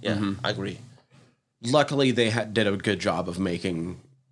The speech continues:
Speaker 2: it all threat-, pretty threatening anyway by
Speaker 1: Yeah,
Speaker 2: making it
Speaker 1: yeah,
Speaker 2: like the
Speaker 1: I
Speaker 2: vampires can kinda come out of
Speaker 1: <laughs>
Speaker 2: anywhere 'cause they
Speaker 1: They're
Speaker 2: just need the dark and everything's dark now.
Speaker 1: Yeah, <laughs> it's like, uh, we're fucked. We're fucked.
Speaker 2: Them setting the trap was kinda fun.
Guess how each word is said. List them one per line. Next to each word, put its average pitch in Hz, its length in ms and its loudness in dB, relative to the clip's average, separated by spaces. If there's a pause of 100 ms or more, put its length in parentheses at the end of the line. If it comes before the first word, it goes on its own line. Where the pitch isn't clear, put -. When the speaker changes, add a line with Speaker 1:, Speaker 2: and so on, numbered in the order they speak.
Speaker 2:
it 101 120 0
all 92 200 2
threat-, 92 320 -2
pretty 87 220 -4
threatening 82 460 -2
anyway 69 380 -4
by 85 160 -2
Speaker 1:
Yeah, 90 60 2
Speaker 2:
making 90 280 -2
it 90 100 -2
Speaker 1:
yeah, - 40 -6
Speaker 2:
like 92 140 0
the 98 120 -4
Speaker 1:
I - 40 -4
Speaker 2:
vampires 92 420 0
can 131 180 0
kinda 90 300 -8
come 127 200 2
out 135 140 4
of 147 240 0
Speaker 1:
<laughs> - 80 0
Speaker 2:
anywhere 101 520 4
'cause 95 240 0 (500)
they 98 120 0
Speaker 1:
They're 139 60 6
Speaker 2:
just 131 120 4
need 151 160 6
the 123 80 2
dark 131 320 8
and 92 100 0
everything's 123 640 2
dark 143 300 0
now. 98 220 -2 (280)
Speaker 1:
Yeah, 110 240 4
<laughs> - 220 0
it's 147 100 0
like, 110 340 0
uh, 104 280 4 (200)
we're - 120 0
fucked. 92 420 -4 (880)
We're 98 80 -14
fucked. 85 360 -14 (220)
Speaker 2:
Them 117 240 2
setting - 260 0
the 120 60 -2
trap 107 360 2
was 104 120 -2
kinda 98 220 0
fun. 95 460 -2